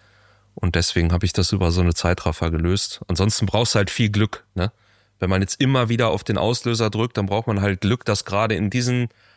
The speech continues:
nächsten Sekunden der Belichtung natürlich irgendwas über den Himmel fällt, was man dann aufnimmt.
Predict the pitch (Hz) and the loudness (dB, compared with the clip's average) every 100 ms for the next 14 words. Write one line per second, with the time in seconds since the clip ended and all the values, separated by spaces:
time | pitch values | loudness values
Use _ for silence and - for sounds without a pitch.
0 | _ 101 127 - - 110 110 135 131 117 | _ 0 2 2 0 0 0 0 2 2
1 | 107 104 113 - 117 113 110 120 107 90 | 2 2 0 0 -2 0 0 -2 -2 0
2 | 113 107 - 101 98 98 110 95 - 85 | 0 0 0 0 2 4 4 2 2 0
3 | 82 - 87 - 85 82 80 82 - 82 | 0 -2 -6 -4 -4 -4 -4 -4 -6 -6
4 | - | -8